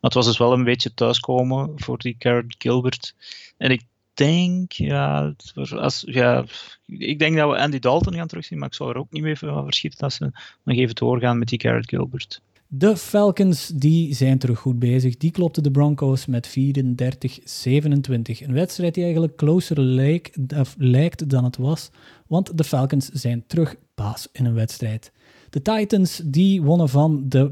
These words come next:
Speaker 2: Bears met vierentwintig zeventien. De Bears, die verliezen nu al een derde game op rij. Goed nieuws voor de Vikings. De Ravens, die wonnen van de Colts met vierentwintig tien. En de Chiefs, die nipt, wonnen ze,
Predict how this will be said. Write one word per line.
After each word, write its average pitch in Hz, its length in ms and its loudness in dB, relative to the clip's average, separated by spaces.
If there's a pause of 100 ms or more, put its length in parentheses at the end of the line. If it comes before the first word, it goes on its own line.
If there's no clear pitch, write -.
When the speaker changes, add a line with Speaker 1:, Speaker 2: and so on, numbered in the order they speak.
(140)
Speaker 2:
Bears 139 500 4
met 127 300 -2
vierentwintig 143 580 2
zeventien. 143 600 0
De 139 80 0
Bears, 190 300 2
die 175 120 4
verliezen 160 340 2
nu 156 100 0
al 139 140 -8
een 123 260 -6
derde 165 460 0
game 139 140 0
op 131 100 -4
rij. 135 280 0 (260)
Goed 247 240 2
nieuws 175 380 2
voor 127 380 0
de 127 100 -4
Vikings. 131 760 2 (460)
De - 120 -4
Ravens, 208 480 6 (100)
die 202 220 8
wonnen 196 300 6
van 151 180 0
de 147 80 2
Colts 151 280 -2
met 127 280 -4
vierentwintig 139 760 0
tien. 196 300 2 (380)
En 131 140 -2
de 117 120 0
Chiefs, - 640 0
die 208 420 4 (400)
nipt, 123 500 6 (100)
wonnen 147 340 4
ze, 190 200 4